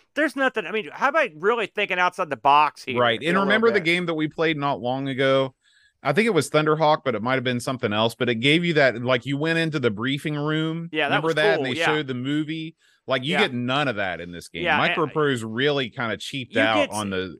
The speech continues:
Speaker 2: accoutrement.
Speaker 1: you get some screens where you get awards or when you die, but it's not like, they're not cool animated screens
Speaker 2: And they
Speaker 1: like in
Speaker 2: also
Speaker 1: Thunder
Speaker 2: don't
Speaker 1: Hawk.
Speaker 2: show your plane crashing in this game.
Speaker 1: Yeah, it just says you're dead. And it's
Speaker 2: Yeah.
Speaker 1: sometimes it's very stirring. It's like, "What just happened?" You're like, "Oh, I
Speaker 2: Right.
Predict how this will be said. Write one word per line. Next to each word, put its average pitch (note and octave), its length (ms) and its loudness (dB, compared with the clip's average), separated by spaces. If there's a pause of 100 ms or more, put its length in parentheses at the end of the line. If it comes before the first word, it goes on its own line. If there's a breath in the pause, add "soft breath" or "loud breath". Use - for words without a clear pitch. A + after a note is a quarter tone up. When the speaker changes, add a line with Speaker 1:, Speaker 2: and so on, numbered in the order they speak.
(120)
Speaker 2:
accoutrement. G2 840 -4
Speaker 1:
you A#3+ 140 -6
get C4+ 200 -6
some G3+ 140 -10
screens G3+ 400 -4
where F#3 100 -4
you E3+ 100 -6
get F3 160 0
awards D#3+ 680 0
or C#3+ 60 -2
when D#3 160 -6
you C#3+ 100 -6
die, C3 640 0
but D#3 100 -4
it's D#3 120 -8
not G3+ 160 -2
like, F3 180 -2
they're E3+ 140 -2
not F#3 160 -4
cool F#3+ 240 0
animated D3+ 480 -2
screens E3 160 -2
Speaker 2:
And F3+ 80 2
they G3+ 60 4
Speaker 1:
like G3+ 80 4
in G#3+ 40 4
Speaker 2:
also B3+ 200 0
Speaker 1:
Thunder G#3+ 100 2
Speaker 2:
don't G3+ 120 0
Speaker 1:
Hawk. - 80 -12
Speaker 2:
show F3+ 160 -2
your F3 200 -2
plane F3 280 -6
crashing G2+ 460 -4
in F2+ 100 -10
this E2+ 160 -12
game. D#2+ 200 -8
Speaker 1:
Yeah, C4 200 2
it C4+ 120 0
just C4+ 180 -8
says A3+ 180 -2
you're F#3 100 -4
dead. C3+ 380 -6
And G3+ 160 0
it's G#3+ 140 -2
Speaker 2:
Yeah. C4 180 4
Speaker 1:
sometimes D4+ 360 0
it's F#3+ 140 -6
very G#3 300 2
stirring. A#3 480 0
It's F3+ 100 -8
like, E3 120 -6
"What A3 160 -4
just B3 140 -8
happened?" B3+ 480 -2
You're A#2 100 -14
like, A2 80 -14
"Oh, D#3 60 -6
I C#3 80 -2
Speaker 2:
Right. B2 140 6